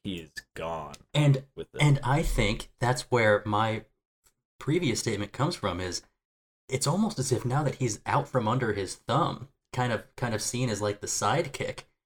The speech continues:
Speaker 2: it, it almost makes me think, like, w-, were they even really friends at all? He was kind of picked on by the rest of the gang. I will say, the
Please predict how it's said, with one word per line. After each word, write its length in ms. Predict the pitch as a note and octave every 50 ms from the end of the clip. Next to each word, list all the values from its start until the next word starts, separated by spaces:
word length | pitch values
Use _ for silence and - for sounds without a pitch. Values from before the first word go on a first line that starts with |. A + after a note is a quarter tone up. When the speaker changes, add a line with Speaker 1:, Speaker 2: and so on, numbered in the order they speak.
| _ _ _ _ _ _ _ _ _ _ _
Speaker 2:
it, 320 | - C3+ C3+ C3+ C3 C3+ C3
it 120 | C3 B2+
almost 220 | D3 F3+ G#3+ G#3+ -
makes 180 | C#3 B2+ -
me 60 | - A2
think, 220 | - A#2+ A2+ G#2
like, 160 | G#2 G2 -
w-, 140 | - G#2+ - _ -
were 260 | A#2 A2 B2 C#3 D3
they 120 | C#3+ B2+
even 400 | A#2 - D#3 G3 F#3 C3+ A2 G2+
really 340 | G2 A2 C#3+ F3+ F3 C#3+ A#2
friends 420 | - - - A2+ A#2 C3 C3 -
at 80 | G#2 G2
all? 160 | A2 C3+ G#2 F2
He 140 | G#2+ D#3 F3
was 380 | C#3 A2+ C#3 F3 D#3 G#2 -
kind 240 | - - - B2 A2
of 100 | - -
picked 280 | - - C3+ C#3 - -
on 180 | G2+ F#2 F2
by 160 | E2 F#2 F#2 F2
the 100 | F2+ F2
rest 300 | F2 G2 G#2 G2+ - -
of 60 | -
the 60 | -
gang. 440 | F#2 - G#2 A2 A2 F#2 F2 E2+ - _ _ _ _ _ _ _ _
I 100 | - A#2
will 160 | - C3 C#3
say, 320 | C3+ - - C3 - - -
the 200 | G#2+ G#2 G#2+ G#2+